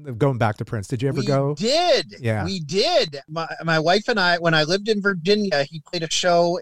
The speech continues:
Speaker 2: in Greensboro, South Carolina, North Carolina. What? There are all those
Speaker 1: <laughs>
Speaker 2: boroughs in North and South Carolina. So we did a road trip. It was, like, three hours, but it was, like, yeah, it was, it was Prince and Chaka Khan.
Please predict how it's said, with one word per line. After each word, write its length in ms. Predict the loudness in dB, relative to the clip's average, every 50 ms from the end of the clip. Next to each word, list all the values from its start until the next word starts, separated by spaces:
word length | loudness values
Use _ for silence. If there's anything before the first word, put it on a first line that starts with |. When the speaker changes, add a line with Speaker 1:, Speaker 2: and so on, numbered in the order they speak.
| -4 -2
Speaker 2:
in 360 | 0 0 0 -2 -4 -6 -10 -12 _ _ _ _ _ _ _ _
Greensboro, 1000 | -6 -4 -2 -2 -2 -2 -4 -6 -6 -2 -2 0 0 0 0 -2 -2 -4 -6 _ _ _ _
South 440 | -10 -4 0 0 2 0 0 -2 -4
Carolina, 580 | -2 0 0 0 0 -4 -6 -6 -4 -6 -6 -10 -16 -20 -20 _
North 260 | -10 -8 -8 -8 -8 -10 _ -8
Carolina. 420 | -6 -6 -6 -6 -8 -10 -12 -12 _ _ -20 -12
What? 240 | -4 -2 -2 -2 -2 -6 _ _ 0
There 140 | 0 0 0
are 80 | -2
all 80 | -2 0
those 240 | 0 2 2 0 -2
Speaker 1:
<laughs> 100 | 0 0
Speaker 2:
boroughs 440 | 0 2 2 2 0 -2 -2 -2
in 180 | -4 -4 -2 -2
North 240 | 0 0 -2 -2 -4
and 80 | -6 -4
South 300 | -2 0 -2 -2 -2 -2
Carolina. 460 | 0 2 2 4 2 2 2 2 0 -2 0
So 160 | 2 2 2 2
we 80 | 2
did 140 | 2 2 2
a 40 | 2
road 300 | 2 4 4 4 2 2 0
trip. 180 | 0 0 0 0
It 60 | 0 -2
was, 160 | -2 0 0
like, 200 | -2 -2 -4 -4 _
three 260 | -6 -4 -2 -2 0 0
hours, 480 | 2 2 0 0 0 -2 -4 -6 -6 -4
but 120 | -4 -4
it 80 | -4 -4
was, 160 | -8 -10 -8
like, 220 | -6 -6 -6 -6 _ _ _ _
yeah, 340 | -10 -6 -4 -4 -4 -4 -6 -6 -6
it 40 |
was, 160 | -6 -6 -6 -10
it 40 | _ _ _ _ _ _ _ -18 -18
was 80 | -18
Prince 680 | -18 _ -12 -6 -4 -4 -4 -4 -6 -8 -10 -10 -10 -12 _ -14 -8 -6
and 240 | -6 -6 -6 -6 -8
Chaka 400 | -6 -6 -4 -6 -6 -6 -8 -8
Khan. 560 | -6 -6 -4 -4 -2 -2 -4 -6 -8 -10 -14